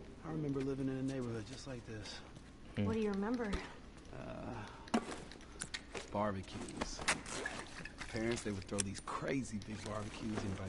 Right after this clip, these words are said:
Speaker 1: a ton of
Speaker 2: Mm.
Speaker 1: people.
Speaker 2: Mm, ribs.
Speaker 1: And I remember the smell more than anything.
Speaker 2: Baked
Speaker 1: Yeah.
Speaker 2: beans. Ah, I can smell it right now. I can't say macaroni and cheese because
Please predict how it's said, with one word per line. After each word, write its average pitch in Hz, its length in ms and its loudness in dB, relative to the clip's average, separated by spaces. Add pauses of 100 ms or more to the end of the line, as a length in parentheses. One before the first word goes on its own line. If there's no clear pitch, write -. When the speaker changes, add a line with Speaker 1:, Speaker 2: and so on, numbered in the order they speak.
(140)
Speaker 1:
a - 40 -8
ton 107 100 4
of 107 60 6
Speaker 2:
Mm. 104 40 4
Speaker 1:
people. 107 380 0 (340)
Speaker 2:
Mm, 101 280 8 (140)
ribs. 95 580 6
Speaker 1:
And 101 120 -2
I 104 80 0
remember 113 240 4
the 101 80 0
smell 113 320 4
more 98 180 4
than 95 180 0
anything. 95 360 0 (720)
Speaker 2:
Baked 95 260 12
Speaker 1:
Yeah. 98 60 0
Speaker 2:
beans. 101 680 10 (1160)
Ah, 104 520 12 (680)
I 120 40 12
can 110 120 10
smell 110 240 12
it 92 80 12
right 92 160 12
now. 101 300 12 (2250)
I 117 80 12
can't 143 200 12
say 151 240 12
macaroni 98 640 12
and 98 80 8
cheese 92 400 10
because 98 380 10